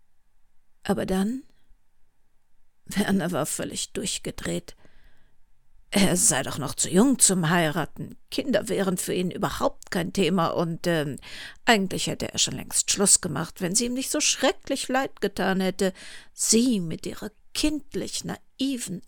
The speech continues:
Art. In dieser Nacht hatte sie sich in die Apotheke ihres Vaters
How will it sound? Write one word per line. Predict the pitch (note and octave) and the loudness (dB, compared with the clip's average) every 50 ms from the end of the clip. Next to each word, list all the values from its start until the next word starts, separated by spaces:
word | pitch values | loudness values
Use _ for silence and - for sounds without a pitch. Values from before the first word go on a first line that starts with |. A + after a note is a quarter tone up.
| - | -6
Art. | - - A#3 A3 G#3+ G#3 - - - - - - - - - - - - - - - - - - _ - - - - - _ - - - - _ - _ - - - _ _ _ _ - - - _ - - - - - - - _ - - _ _ _ _ _ _ _ _ _ - _ _ _ _ - - | 0 0 2 2 0 -2 -4 -6 -10 -10 -10 -14 -20 -20 -20 -20 -20 -20 -20 -20 -20 -20 -20 -20 _ -20 -20 -20 -20 -20 _ -20 -20 -20 -20 _ -20 _ -20 -20 -20 _ _ _ _ -20 -20 -20 _ -20 -20 -20 -20 -20 -20 -20 _ -20 -20 _ _ _ _ _ _ _ _ _ -20 _ _ _ _ -20 -20
In | - - G3 G3+ A3 A3+ A3+ | -12 -8 -8 -6 -6 -6 -6
dieser | A3 G#3 G#3 G3 - A3+ G#3+ | -2 -2 0 2 2 2 2
Nacht | A3 G#3+ G#3+ - - - - | 2 0 0 -2 -4 -12 -12
hatte | A#3+ - - D#4 | -12 -12 -10 -8
sie | - - - | -8 -8 -6
sich | - - B3 - - | -8 -8 -8 -8 -8
in | C4 C4 | -8 -4
die | C4+ G3 | -4 -4
Apotheke | G3 - G#3 G3+ - - A3 G#3 A3 - B3 A3+ | -2 -2 -2 -2 -2 0 0 0 0 0 -2 -2
ihres | G#3+ - G3 - - | -2 -2 -2 -4 -4
Vaters | - - F#3 G3+ A3 - - A#3+ A#3+ A#3+ - | -2 0 0 0 0 0 0 0 2 2 0